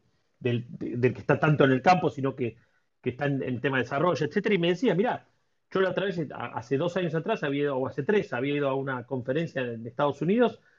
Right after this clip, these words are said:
donde se hablaba de todo esto, y, y en esa sala, en esa sala, en esa conferencia, el tema de imágenes generadas por drones había quedado medio en un segundo plano, porque los, las grandes empresas decían, "No, pero acá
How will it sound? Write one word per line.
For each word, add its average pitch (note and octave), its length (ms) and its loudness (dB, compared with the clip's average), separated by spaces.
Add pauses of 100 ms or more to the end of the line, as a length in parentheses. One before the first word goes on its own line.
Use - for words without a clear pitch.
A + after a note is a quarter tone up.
(420)
donde A#2+ 240 2
se C3 120 0
hablaba E3 260 4
de C#3 140 4
todo F#3 200 4
esto, B3 400 0
y, C3 480 -4
y C3+ 220 2
en E3 100 4
esa A3+ 220 2
sala, F#3+ 480 2
en A#2+ 140 -2
esa B2+ 160 -6
sala, F#2 260 -10
en A2+ 80 -6
esa A#2+ 560 -2
conferencia, D#3 720 0 (720)
el D3 200 4
tema A#3+ 220 4
de G3+ 60 6
imágenes A3+ 800 0 (280)
generadas F3+ 420 0
por F3 180 0
drones A#3 300 0
había F#3 200 2
quedado G3 280 0
medio G#3+ 160 2
en G3+ 80 0
un F3+ 60 -4
segundo F#3+ 300 0
plano, A#3+ 300 -2
porque C3+ 460 -2 (420)
los, C#3 300 -4
las C#3 240 -2
grandes G#3+ 260 2
empresas A3 300 0
decían, F#3+ 420 2
"No, G3+ 260 -4
pero F3 360 -2
acá F3+ 280 -2